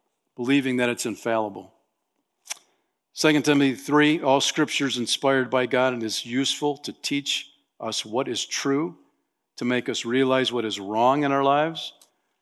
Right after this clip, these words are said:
You know, there's stuff wrong in my life, and I'm so glad when I read the Bible, it shows me stuff I need to work on, I need to ask God to forgive me for.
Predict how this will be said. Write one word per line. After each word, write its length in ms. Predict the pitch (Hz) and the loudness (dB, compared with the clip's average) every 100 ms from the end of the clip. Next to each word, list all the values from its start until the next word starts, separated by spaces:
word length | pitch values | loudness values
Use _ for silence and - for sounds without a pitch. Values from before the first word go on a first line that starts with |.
| _ _ _ _ - | _ _ _ _ -4
You 80 | |
know, 140 | 123 139 | 0 2
there's 160 | 127 | 2
stuff 340 | - - 143 - | 2 4 2 2
wrong 360 | 117 127 139 | 4 6 4
in 100 | 131 | 2
my 180 | 135 131 | 2 0
life, 380 | 127 135 139 135 | 2 2 0 -2
and 100 | 120 | -4
I'm 160 | 120 110 | -4 -4
so 260 | - 143 | -2 -2
glad 300 | 127 131 139 143 | 0 2 2 2
when 120 | 120 | 0
I 60 | |
read 340 | 113 127 135 123 | -2 -2 -2 -4
the 100 | 123 | -2
Bible, 540 | 120 127 131 139 139 | 2 2 2 -2 -4
it 100 | - | -4
shows 460 | - - 131 127 135 | -2 0 0 -2 -2
me 260 | 143 147 - _ _ _ _ _ _ _ _ _ _ _ | -4 -6 -12 _ _ _ _ _ _ _ _ _ _ _
stuff 580 | - - - 127 135 - | -6 -6 2 4 4 2
I 80 | 123 | -2
need 260 | 120 123 - | -2 -2 -4
to 100 | 110 | -6
work 320 | 107 123 - | -4 -4 -2
on, 320 | 135 151 151 _ _ _ _ _ _ | -4 -6 -12 _ _ _ _ _ _
I 80 | 120 | -4
need 140 | 127 | -2
to 100 | 131 | 0
ask 320 | 131 127 - 123 | -2 -2 -4 0
God 280 | 127 131 | 2 2
to 60 | 123 | -2
forgive 400 | - 104 117 127 | -10 -6 -4 -2
me 140 | 139 | -4
for. 420 | 135 139 139 147 | -4 -4 -4 -4